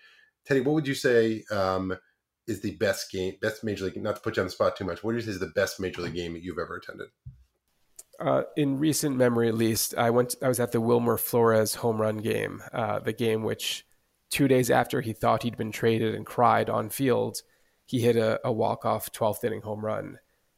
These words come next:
Speaker 2: And I went with two friends whom I see usually one Mets game per year,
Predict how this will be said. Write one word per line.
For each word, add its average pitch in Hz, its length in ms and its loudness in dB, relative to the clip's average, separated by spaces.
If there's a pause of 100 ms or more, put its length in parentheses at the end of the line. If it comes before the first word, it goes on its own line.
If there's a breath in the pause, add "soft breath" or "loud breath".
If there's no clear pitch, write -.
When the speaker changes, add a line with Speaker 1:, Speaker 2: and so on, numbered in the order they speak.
(140)
Speaker 2:
And 117 140 0
I 117 80 2
went 120 180 2
with 117 240 -2 (100)
two 165 200 -2
friends 131 640 2
whom 123 240 -2
I 117 160 2
see 113 580 -2
usually 123 340 -4
one 110 240 0
Mets 113 220 -2
game 110 480 -2
per 104 140 -10
year, 107 460 -2